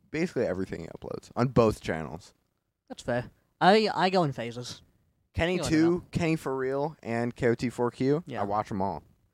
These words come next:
Speaker 2: That's fair.
Speaker 1: And shout out to Hive Mind.
Speaker 2: Yeah, there you go.
Speaker 1: Yeah, one of my favorite YouTube channels.
Speaker 2: Nice.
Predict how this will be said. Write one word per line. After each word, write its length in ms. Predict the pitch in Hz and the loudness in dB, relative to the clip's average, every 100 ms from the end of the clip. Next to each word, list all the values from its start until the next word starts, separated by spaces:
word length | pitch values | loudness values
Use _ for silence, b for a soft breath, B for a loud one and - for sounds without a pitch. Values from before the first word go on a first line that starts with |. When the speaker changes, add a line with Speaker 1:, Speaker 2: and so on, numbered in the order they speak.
| _ | _
Speaker 2:
That's 100 | - | -16
fair. 200 | - 110 | -12 -10
Speaker 1:
And 120 | 131 135 | -4 4
shout 200 | 156 220 | 6 6
out 100 | 285 | 4
to 60 | |
Hive 360 | 185 113 123 151 | 0 2 4 4
Mind. 320 | 80 62 - - _ _ 95 | 0 -6 -12 -20 _ _ -10
Speaker 2:
Yeah, 180 | 160 113 | -10 -8
there 100 | 113 | -8
you 60 | 123 | -6
go. 140 | 139 120 - | -6 -8 -12
Speaker 1:
Yeah, 140 | 113 139 | -12 -10
one 100 | 104 | -10
of 40 | 110 | -8
my 100 | 113 | -6
favorite 240 | 113 120 123 | -2 0 0
YouTube 160 | - - | -2 -6
channels. 460 | 76 143 - - _ - | -6 -6 -10 -14 _ -18
Speaker 2:
Nice. 320 | 180 - - | -16 -16 -20